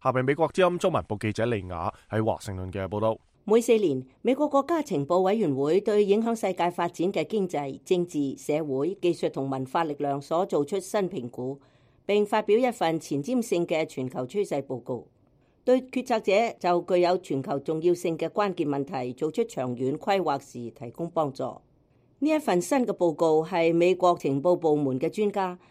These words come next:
Speaker 2: 喺對世界局勢進行研究，並對三十五個國家同一個地區進行實地考察，並與各行各業嘅人進行深入交談嘅基礎上寫成嘅。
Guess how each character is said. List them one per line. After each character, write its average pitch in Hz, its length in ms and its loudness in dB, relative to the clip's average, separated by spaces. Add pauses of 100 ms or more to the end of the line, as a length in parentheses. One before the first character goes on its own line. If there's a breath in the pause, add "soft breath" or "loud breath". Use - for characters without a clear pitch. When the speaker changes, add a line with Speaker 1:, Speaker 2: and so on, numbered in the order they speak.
(160 soft breath)
Speaker 2:
喺 240 140 2
對 220 220 4
世 214 220 0
界 202 220 0
局 180 140 -2
勢 190 320 0
進 196 220 -2
行 147 160 -2
研 135 180 -4
究， 165 320 2
並 165 220 0
對 202 140 0
三 269 220 -2
十 202 120 -2
五 156 160 -2
個 180 140 2
國 170 240 0
家 202 200 2
同 156 200 -4
一 190 120 2
個 165 160 0
地 147 180 0
區 170 340 -2
進 240 200 2
行 160 220 -2
實 185 220 -2
地 180 140 2
考 180 220 -2
察， 165 320 -2 (460)
並 202 160 4
與 214 160 6
各 220 180 0
行 147 180 -4
各 196 220 0
業 165 140 -2
嘅 180 180 0
人 139 200 0
進 190 200 -4
行 139 160 -6
深 233 240 -2
入 175 180 0
交 214 160 -2
談 147 220 -10
嘅 156 180 -8
基 202 160 -4
礎 151 200 -8
上 135 340 -6
寫 139 220 -8
成 135 200 -12
嘅。 - 160 -10